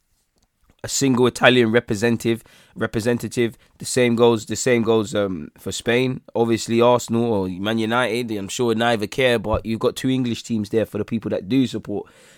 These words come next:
the English sides, people. So as I said, Villarreal two, Dynamo one, Man United two, Granada nil,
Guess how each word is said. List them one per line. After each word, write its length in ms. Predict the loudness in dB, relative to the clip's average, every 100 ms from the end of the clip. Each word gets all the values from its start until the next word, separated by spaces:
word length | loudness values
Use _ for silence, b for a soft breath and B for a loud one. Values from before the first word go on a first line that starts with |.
| b
the 220 | -4 0
English 320 | 0 -2 -4
sides, 380 | -2 -2 -2 -6
people. 300 | -10 -10 -10
So 120 | 0
as 160 | 2 4
I 60 | 2
said, 240 | 2 0
Villarreal 640 | 2 6 8 8 8 6
two, 260 | 2 0 0
Dynamo 520 | 2 2 2 2 2
one, 360 | 2 4 4 2
Man 160 | 0
United 480 | 2 2 2 0 -4
two, 220 | -6 -4
Granada 420 | -2 -2 0 0 0
nil, 380 | 0 2 0